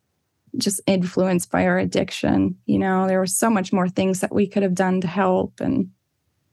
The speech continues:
but yeah, that was a very dark time. Try not to, to lose it over that. But thankfully, we didn't stay there too much longer.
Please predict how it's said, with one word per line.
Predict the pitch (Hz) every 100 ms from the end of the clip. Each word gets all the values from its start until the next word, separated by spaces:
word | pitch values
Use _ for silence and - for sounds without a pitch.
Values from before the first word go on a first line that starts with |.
| _ _ _ _ _ _ - - -
but | 175 180 -
yeah, | 202 208 220 190 - _ _ _ _ _ _ _ _ _ _ _ _ -
that | - 220 202
was | 202
a | 190
very | 185 143
dark | 185 - -
time. | - - -
Try | 208 -
not | 202 190 214
to, | - 190 190 -
to | -
lose | 202 202 202 196
it | 190
over | 180 190
that. | 185 180 190 202 -
But | - 185 - _ _ - - - -
thankfully, | 247 254 262 269 247 233
we | 226
didn't | 226 208 -
stay | - - 214
there | 196 196
too | 190 - 254
much | 226 190 -
longer. | 196 190 190 185 185 185 185